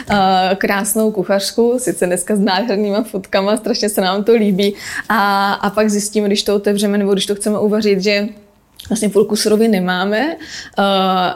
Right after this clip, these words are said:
musíme jít speciálně pro ten recept koupit, což samozřejmě odkládáme, odkládáme často velmi dlouho,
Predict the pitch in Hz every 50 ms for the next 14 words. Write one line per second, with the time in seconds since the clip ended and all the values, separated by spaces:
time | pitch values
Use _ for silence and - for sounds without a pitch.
0 | - 196 196 196 - 214 214 214 220 226 214 220 - 214 202 202 220 208 214 214
1 | 214 - 214 208 - 220 220 220 220 240 214 226 - - 170 165 180 180 - 208
2 | 220 247 262 262 262 - - - - 196 196 190 - - - - 190 202 254 240
3 | - 185 - - - 190 190 196 196 202 190 180 180 - 196 190 190 202 196 202
4 | 214 - 220 - - 220 196 214 208 214 214 208 190 180 170 170 185 220 269 233
5 | 233